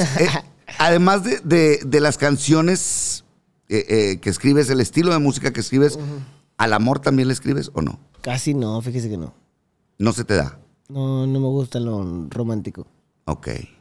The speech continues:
Speaker 2: Por lo mismo estoy solo y me separé. Ah.
Speaker 1: Sí, pero no, no se te da escribir, porque, digo, la gran mayoría de las canciones son hechas al amor o al desamor.
Speaker 2: Claro.
Speaker 1: Tú no, tú de otra manera.
Speaker 2: Sí. Beca.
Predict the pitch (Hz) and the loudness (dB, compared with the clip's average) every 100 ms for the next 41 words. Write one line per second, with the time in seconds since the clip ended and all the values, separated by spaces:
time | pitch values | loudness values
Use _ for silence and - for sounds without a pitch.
0 | _ _ _ - 160 160 175 185 175 180 | _ _ _ -4 0 2 2 2 2 2
1 | 175 180 180 156 143 139 143 - _ _ | 2 2 2 0 -2 -2 -2 -6 _ _
2 | _ - - _ _ _ - - 82 76 | _ -20 -20 _ _ _ -16 -4 -4 0
3 | 107 110 92 127 131 123 127 143 147 139 | 2 2 4 4 4 2 0 0 2 2
4 | 127 107 98 95 - 113 101 95 107 - | 2 2 2 0 2 2 2 -2 -4 -4
5 | 110 107 107 104 135 139 135 143 131 123 | 0 2 2 2 4 4 4 4 2 0
6 | 123 143 143 113 120 110 85 - - 101 | 2 2 2 2 2 0 -2 -8 -10 -6
7 | 101 107 120 120 101 117 117 92 87 104 | -4 -2 2 2 2 4 2 2 0 2
8 | 139 - - - 151 143 135 - _ _ | 2 0 -4 -4 -2 -2 -4 -14 _ _
9 | _ _ 117 110 95 - 117 113 110 95 | _ _ 2 2 2 2 2 2 -2 -2
10 | 90 95 101 117 98 90 73 - _ - | 2 2 2 0 2 2 0 -6 _ -20
11 | - 127 110 101 110 - _ _ _ 120 | -12 -8 -6 -8 -12 -18 _ _ _ -20
12 | 123 _ _ 165 147 | -20 _ _ -6 -6